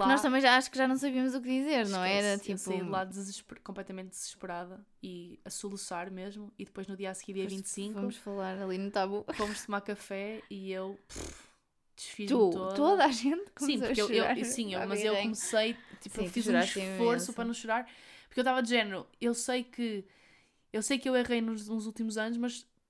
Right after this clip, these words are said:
Speaker 1: agora deem-me uma oportunidade para me explicar, para eu me explicar e para tentar, porque eu também agora ainda estou a tentar perceber o que é que, o que é que se passou e eu estava
Speaker 2: Claro.
Speaker 1: naquela fase de, de definição novamente, de, pá,
Speaker 2: De
Speaker 1: eu
Speaker 2: quem
Speaker 1: perdi-me
Speaker 2: eras.
Speaker 1: completamente na minha
Speaker 2: Sim.
Speaker 1: essência, pronto.
Speaker 2: Sim.
Speaker 1: Mas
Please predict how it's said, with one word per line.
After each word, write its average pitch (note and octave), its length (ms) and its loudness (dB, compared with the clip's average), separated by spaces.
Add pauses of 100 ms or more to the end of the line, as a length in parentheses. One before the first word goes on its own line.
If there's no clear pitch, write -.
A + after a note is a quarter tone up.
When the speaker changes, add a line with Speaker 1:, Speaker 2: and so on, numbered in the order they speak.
(100)
Speaker 1:
agora A#3 300 2
deem-me B3 280 2
uma A#3 100 2
oportunidade A#3 460 -2
para A#3 100 -6
me A3+ 60 -6
explicar, A3+ 680 0 (200)
para A#3 120 2
eu A#3+ 140 4
me A#3 40 0
explicar A3+ 540 -2
e A3+ 60 -6
para G#3+ 120 -10
tentar, A3 340 -6 (460)
porque - 160 -6
eu A3+ 60 -2
também A3+ 200 -4
agora A3 160 0
ainda A3 100 -6
estou A3+ 120 -4
a A3 40 -4
tentar G#3+ 220 -4
perceber G#3 300 -6
o G#3 60 -6
que G#3+ 80 -4
é - 40 -8
que, - 160 -18
o A3 80 -8
que - 80 -8
é G#3 60 -4
que - 80 -12
se - 80 -6
passou G3+ 340 -4
e A#3+ 60 -2
eu F#3+ 80 -2
estava F#3 220 -6
Speaker 2:
Claro. G3+ 180 -2
Speaker 1:
naquela F#3+ 260 -4
fase G3 380 -10
de, G3 340 -4 (1160)
de G#3 120 -6
definição A3 800 0
novamente, G#3+ 720 -2
de, G#3+ 140 -4
pá, - 280 -4
Speaker 2:
De A3 40 2
Speaker 1:
eu G3+ 60 -2
Speaker 2:
quem G#3 140 -4
Speaker 1:
perdi-me E4 160 4
Speaker 2:
eras. D#4+ 120 0
Speaker 1:
completamente A#3+ 440 -2
na C4+ 60 -4
minha A#3+ 160 0
Speaker 2:
Sim. G3 120 -4
Speaker 1:
essência, C#4+ 180 -6
pronto. D#4+ 280 -8 (240)
Speaker 2:
Sim. - 80 -20 (220)
Speaker 1:
Mas G#3 720 -6